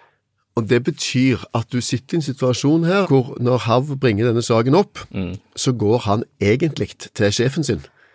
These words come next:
Speaker 1: Han går til Kjetil, som er sjefen for sjefen. Altså, biskopen er sjefen til kannikerne, som er hans sjef,
Speaker 2: Ja.
Speaker 1: og sier, "Døm i denne saken."
Speaker 2: Ja.
Speaker 1: Og det er jo ganske åpenbart. Det er litt som at du går til, til foreldrene dine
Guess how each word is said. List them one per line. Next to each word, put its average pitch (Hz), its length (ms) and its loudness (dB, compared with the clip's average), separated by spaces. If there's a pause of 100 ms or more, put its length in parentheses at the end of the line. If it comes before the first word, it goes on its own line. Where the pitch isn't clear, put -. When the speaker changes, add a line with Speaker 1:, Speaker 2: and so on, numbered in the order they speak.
(180)
Speaker 1:
Han 110 100 -2
går 110 260 2
til 120 100 0
Kjetil, 123 420 0
som 131 160 -2
er - 80 -2
sjefen 110 260 0
for 120 80 -2
sjefen. 123 460 0
Altså, 110 320 2
biskopen 123 600 0
er 107 120 2
sjefen 104 320 0
til 107 100 -2
kannikerne, 117 520 0
som 104 160 0
er 101 40 2
hans 104 220 0
sjef, 170 220 4
Speaker 2:
Ja. 90 100 -2 (480)
Speaker 1:
og 117 140 0
sier, 110 680 4 (580)
"Døm 110 220 4
i 113 40 2
denne 101 200 2
saken." 131 420 2 (200)
Speaker 2:
Ja. 107 120 -2 (340)
Speaker 1:
Og 107 160 2
det 120 140 6 (100)
er 107 300 2 (180)
jo 110 160 0
ganske 95 320 -2
åpenbart. 101 460 -2
Det 113 80 4
er 107 80 0
litt - 180 -6
som 113 240 -2
at 92 120 -8
du 107 120 -4
går 98 220 0 (100)
til, 101 440 0
til 104 120 -4
foreldrene 107 460 -2
dine 98 280 0